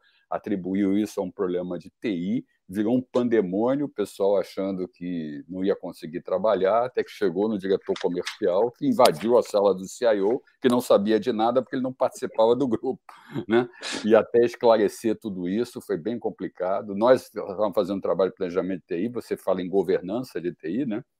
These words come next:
A gente procurou até ajudar de alguma maneira, mas esse foi um contato que eu acho que é um primeiro exemplo que acho que até continua sendo usado, talvez um pouquinho melhor hoje, com mais maturidade, mas um, um exemplo do que a gente quer chamar de fake news aqui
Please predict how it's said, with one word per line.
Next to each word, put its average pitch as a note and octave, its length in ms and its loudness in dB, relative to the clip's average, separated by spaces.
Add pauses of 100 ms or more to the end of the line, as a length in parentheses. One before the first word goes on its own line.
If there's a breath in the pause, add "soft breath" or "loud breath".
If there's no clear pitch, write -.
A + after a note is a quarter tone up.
(140)
A D2 60 -16
gente F#2 140 -12
procurou G#2 380 2
até A#2 280 6
ajudar F#2+ 540 4
de F#2 80 -6
alguma F2 260 -8
maneira, E2+ 540 -4 (360)
mas - 140 -8
esse C3+ 220 -2
foi D3+ 100 -2
um D3+ 120 -2
contato C#3 680 -4
que - 120 -10
eu A#2 100 -2
acho C3 260 -4
que - 100 -8
é C3 40 -2
um C3 80 -4
primeiro D3 340 2
exemplo C#3+ 560 0 (680)
que A#2 200 0
acho F#2+ 300 4
que - 60 -4
até F2+ 360 -4 (140)
continua A#2 580 0
sendo G2 340 -6
usado, G2 380 0
talvez F#3 320 -2
um D3 80 -2
pouquinho A#2+ 340 0
melhor G#2+ 440 4
hoje, G2 360 -2
com - 140 -10
mais F#2 200 -4
maturidade, F#2 760 -6 (720 soft breath)
mas G#2 260 2
um, A#2+ 340 0
um B2 120 0
exemplo B2+ 300 0
do C3+ 60 -2
que C#3 100 0
a A#2+ 40 2
gente C#3+ 200 -4
quer C#3 160 2
chamar B2 360 -4
de B2+ 100 -2
fake C3 380 -2
news A#2+ 260 -2
aqui A#2 400 -4